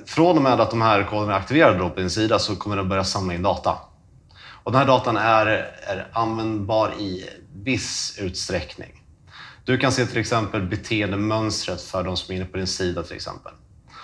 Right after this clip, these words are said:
Och de som är inne på din sida totalt sett tio sekunder och har en bounce rate på, alltså jag tror nittio procent bounce rate, det betyder att de bara ser första sidan och sen går de efter bara några sekunder. Det är inte kvalitativ trafik.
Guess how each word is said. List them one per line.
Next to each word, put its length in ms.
Och 260
de 200
som 180
är 40
inne 100
på 100
din 120
sida 260
totalt 460
sett 280
tio 260
sekunder 600
och 280
har 200
en 200
bounce 540
rate 120
på, 200
alltså 240
jag 100
tror 100
nittio 200
procent 240
bounce 320
rate, 80
det 60
betyder 160
att 60
de 140
bara 220
ser 160
första 300
sidan 280
och 80
sen 140
går 160
de 100
efter 120
bara 120
några 140
sekunder. 500
Det 80
är 40
inte 140
kvalitativ 600
trafik. 580